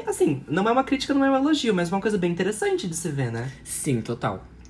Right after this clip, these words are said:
Speaker 2: Eu via muito ela como uma out girl, assim. Eu até
Speaker 1: Uhum.
Speaker 2: hoje vejo um pouco ela como uma out girl que, que vingou, assim.
Speaker 1: Sim.
Speaker 2: Uma out girl que eu digo, sei lá, uma Charli X X, uma,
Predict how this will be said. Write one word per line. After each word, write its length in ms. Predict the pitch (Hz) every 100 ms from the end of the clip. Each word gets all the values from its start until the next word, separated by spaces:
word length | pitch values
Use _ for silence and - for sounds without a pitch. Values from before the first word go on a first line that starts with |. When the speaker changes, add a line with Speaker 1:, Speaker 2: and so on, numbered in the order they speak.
| -
Speaker 2:
Eu 260 | 135 165 190
via 260 | 147 160 170
muito 280 | 147 170 175
ela 180 | 117 117
como 500 | 143 120 113 104 -
uma 160 | 127 113
out 300 | 123 117 127
girl, 200 | 113 110
assim. 260 | 107 -
Eu 80 | 120
até 160 | 123 214
Speaker 1:
Uhum. 160 | 285 202
Speaker 2:
hoje 200 | 214 175
vejo 200 | 143 139
um 40 |
pouco 260 | 135 131 135
ela 100 | 131
como 200 | 127 139
uma 100 | 131
out 220 | 131 135
girl 160 | 127 127
que, 260 | - 135
que 140 | 127 135
vingou, 400 | 131 160 131 110
assim. 280 | 107 - 92
Speaker 1:
Sim. 320 | - 156 143 -
Speaker 2:
Uma 80 | 147
out 160 | 151 160
girl 140 | 156
que 100 | 226
eu 40 |
digo, 360 | 180 175 214 202
sei 140 | 190
lá, 220 | 165 117 98 107
uma 160 | 113
Charli 200 | - 113
X 200 | 110 -
X, 420 | 135 110 107 - 110
uma, 380 | 98 95 95